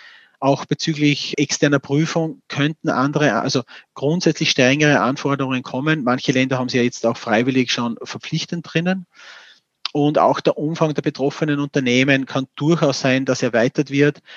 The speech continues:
Also nicht nur kapitalmarktorientierte Unternehmen, sondern vielleicht dann generell große Unternehmen oder auch vielleicht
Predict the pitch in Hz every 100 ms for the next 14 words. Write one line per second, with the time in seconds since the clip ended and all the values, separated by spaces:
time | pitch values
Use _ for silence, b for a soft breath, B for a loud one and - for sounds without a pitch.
0 | B B B 123 131 127 131 135 135 131
1 | 127 127 - - - 107 123 147 139 -
2 | 131 135 131 135 - 127 127 127 120 120
3 | 123 B B - 123 120 120 117 135 120
4 | 120 - 120 - 123 131 127 120 117 -
5 | - - 135 - 151 139 135 123 127 131
6 | 131 127 123 110 113 - 123 -